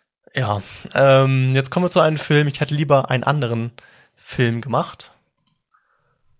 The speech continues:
Ähm, und da gibt's eine Triggerwarnung zu, denn es geht da um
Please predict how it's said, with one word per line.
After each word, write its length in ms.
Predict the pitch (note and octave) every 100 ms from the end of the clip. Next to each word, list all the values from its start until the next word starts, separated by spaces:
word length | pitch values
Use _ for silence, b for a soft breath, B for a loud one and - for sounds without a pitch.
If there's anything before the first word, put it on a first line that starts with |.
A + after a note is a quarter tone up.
| _ _ _ _ _ _ _ _ _ _ _ -
Ähm, 560 | B2+ A#2+ A2+ A2+ A#2+ _ - - _
und 300 | - B2+ B2+
da 60 | B2+
gibt's 220 | C3 -
eine 80 | B2+
Triggerwarnung 600 | - F#3 C#3 A#2 A2+ A2+
zu, 340 | - B2+ F#3+ G#3+ B B B B _ B2+
denn 540 | B2 B2 A#2+ B2 B2 - _
es 360 | - B2+ - -
geht 260 | C3+ C3+
da 180 | B2+ B2
um 640 | A#2+ B2+ A#2 A#2 A#2 B2+